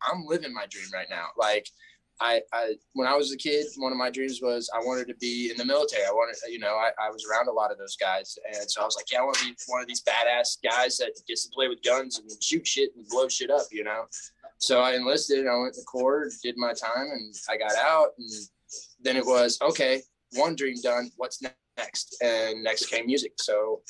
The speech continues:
I'm still living this dream. I'm still building this dream, and I'm gonna do it until something else comes along and goes, "Okay,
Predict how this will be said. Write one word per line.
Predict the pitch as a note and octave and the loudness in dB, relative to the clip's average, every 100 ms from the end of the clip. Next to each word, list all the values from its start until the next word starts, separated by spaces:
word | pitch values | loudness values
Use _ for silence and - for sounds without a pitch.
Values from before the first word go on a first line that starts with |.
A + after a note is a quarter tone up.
| - | -6
I'm | A2 | -4
still | - C3+ A#2+ | -2 0 0
living | A#2 B2 | 0 0
this | B2 - | -2 -2
dream. | A#2+ B2 B2+ | -4 -2 -2
I'm | A2+ | -4
still | - A2+ | -4 -4
building | G2 A2 B2 B2 | -2 -2 0 -2
this | B2 - | -4 -4
dream, | B2 B2+ B2+ - | -6 -4 -6 -8
and | G#2+ G#2 G2+ G#2 G3+ - _ _ - | -8 -6 -6 -6 -8 -16 _ _ -4
I'm | - B2 | 2 4
gonna | B2 A2+ | 4 4
do | A#2+ | 4
it | B2 B2 | 4 2
until | A2+ - A2+ A2+ A2+ A2 - - - _ _ - - | -2 0 2 4 4 4 0 -6 -16 _ _ -20 -14
something | - - B2 B2 | -4 0 2 4
else | D3 D3 | 4 4
comes | A#2+ A2 | -2 -2
along | A2 A2+ A2+ | -4 -4 -4
and | A2 | -6
goes, | G#2+ C3 | -4 -4
"Okay, | C3 G#2+ | -2 -2